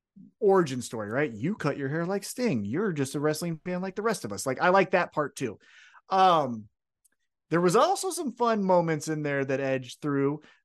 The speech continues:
that referenced Judgment Day. If you recall, he said, "Hey, look, I know from personal experience, as soon as Luchasaurus and Nick, uh, Wayne get all that information from you, you're dead."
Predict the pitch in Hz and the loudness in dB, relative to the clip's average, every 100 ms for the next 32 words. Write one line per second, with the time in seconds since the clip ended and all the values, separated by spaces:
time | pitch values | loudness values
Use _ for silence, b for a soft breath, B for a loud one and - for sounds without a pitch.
0 | - 151 143 147 160 156 156 147 143 - | -2 0 0 0 0 2 0 -2 -2 -6
1 | - - 139 151 262 294 233 135 120 104 | -10 -12 0 4 4 4 -2 -2 -2 -6
2 | 78 _ - 123 131 135 127 151 135 127 | -8 _ -4 -2 0 0 2 2 2 2
3 | 143 147 220 226 151 - _ - 165 156 | -2 -2 0 2 0 -4 _ -6 -4 -2
4 | 160 165 127 - _ _ - 151 190 180 | 0 0 -2 -14 _ _ -6 -2 0 2
5 | 180 175 160 175 165 180 160 - - 165 | 0 0 -8 -8 -8 -8 -12 -12 -6 -4
6 | 196 208 - - - 185 135 139 180 160 | -2 -6 -6 -4 -2 -2 0 0 0 -2
7 | - 160 180 208 - 156 127 165 139 - | -2 -2 0 -2 -4 -6 -4 -6 -8 -18
8 | - 147 135 120 131 147 180 151 139 151 | -6 -4 -2 -2 0 0 0 2 4 4
9 | 151 156 147 147 143 151 180 190 190 233 | 4 2 -2 -4 -4 -4 -8 -6 -4 -4
10 | 240 _ _ _ - 113 95 117 113 92 | -4 _ _ _ -8 -8 -6 -6 -6 -8